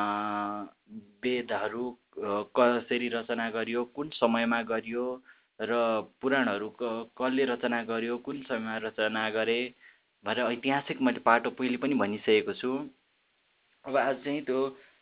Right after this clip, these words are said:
ऋषिमुनिहरूले, ती साधुहरूले चाहिँ यो, त्यो, यो सम्पूर्ण सृष्टि चराचरलाई हेरेपछि, जीवन पद्धतिलाई अध्ययन गरिसकेपछि उहाँहरूले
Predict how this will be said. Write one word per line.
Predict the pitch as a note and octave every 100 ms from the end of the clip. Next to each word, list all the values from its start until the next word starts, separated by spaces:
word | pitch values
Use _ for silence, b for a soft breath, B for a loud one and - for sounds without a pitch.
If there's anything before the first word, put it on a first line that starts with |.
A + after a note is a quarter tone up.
| -
ऋषिमुनिहरूले, | C3+ C#3+ C#3 C3+ B2 G2+ G2 G2+
ती | G#2+ - C3
साधुहरूले | C3 B2+ B2+ C3+ A#2+ G#2 A2 A2
चाहिँ | G#2 A#2 A#2 B2+ C3 b _
यो, | B2 A#2+
त्यो, | A#2+ B2+ A#2+ A#2
यो | A2+ A#2+
सम्पूर्ण | A#2 A#2 A#2 F3
सृष्टि | E3+ - A#2 C3+ C3 C3
चराचरलाई | A#2 A#2 A#2+ A#2+ B2 A#2 B2
हेरेपछि, | G2 G#2 A2+ A2 - A#2+ B2+ C3 B _ G2
जीवन | A2+ A#2+ A#2+ A#2+
पद्धतिलाई | A#2 A2+ C3+ C#3+ C#3 C#3
अध्ययन | - G#2+ G#2+ C#3+ F3+
गरिसकेपछि | C#3+ A#2 A2+ A2+ A2 G#2 A#2+
उहाँहरूले | C3+ A#2+ A2+ G#2+ C3